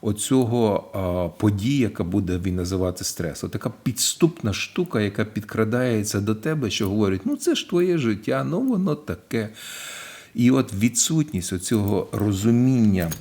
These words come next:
ось початок, ось кінець, і я усвідомлюю, що це було надмірні до мене випробування, те, що називається стрес,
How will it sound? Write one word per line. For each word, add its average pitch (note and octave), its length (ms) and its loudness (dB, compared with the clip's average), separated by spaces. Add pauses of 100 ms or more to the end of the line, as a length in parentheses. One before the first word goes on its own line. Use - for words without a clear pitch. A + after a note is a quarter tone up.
(120)
ось A2+ 220 6
початок, E2+ 540 -4 (100)
ось - 260 4
кінець, E2 480 -2
і G#2 120 4
я G#2+ 140 6
усвідомлюю, G2 840 2
що F2 200 -6
це E2+ 420 -2 (400)
було G2 420 4
надмірні F#2 540 0
до F2 120 -2
мене F2+ 280 -2
випробування, F#2 920 0
те, F2+ 140 -2
що - 140 -4
називається E2+ 640 -2
стрес, - 440 -8